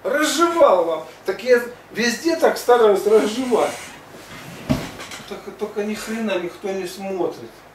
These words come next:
Вот и всё лечение, вот и всё, что я вам сказал. Опять Татьяна Ефремова пишет: «Почему Елизар не ответил на мою электронку? Кто дал ему мой адрес и почему его отве-,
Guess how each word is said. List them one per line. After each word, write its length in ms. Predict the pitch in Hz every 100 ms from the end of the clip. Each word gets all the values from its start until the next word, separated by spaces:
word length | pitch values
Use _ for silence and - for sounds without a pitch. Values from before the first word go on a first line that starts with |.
| - - - - - -
Вот 300 | 196 330 339
и 100 | 320
всё 260 | - 330 311
лечение, 720 | 311 302 - 330 285 240 202
вот 380 | 202 240 254 254
и 180 | 247 247
всё, 680 | - - - 277 285 254 -
что 240 | - 240
я 160 | 233 214
вам 140 | 208
сказал. 760 | - 226 208 202 196 180 - - -
Опять 480 | 160 233 208 - - - - -
Татьяна 580 | 175 165 170 170 147 143
Ефремова 580 | 147 151 170 160 143 -
пишет: 340 | 147 147 143 165
«Почему 440 | 170 214 214 214
Елизар 640 | 190 185 180 208 208 185
не 60 | 175
ответил 500 | 165 202 202 175 165
на 100 | 165
мою 180 | 175 175
электронку? 560 | 175 214 196 - 151
Кто 260 | - 208 202
дал 200 | 202 190
ему 200 | 190 202
мой 240 | 196 208 -
адрес 400 | 202 190 175 -
и 60 | 175
почему 460 | 180 180 214 220 - - -
его 240 | 190 196 185
отве-, 400 | 175 196 214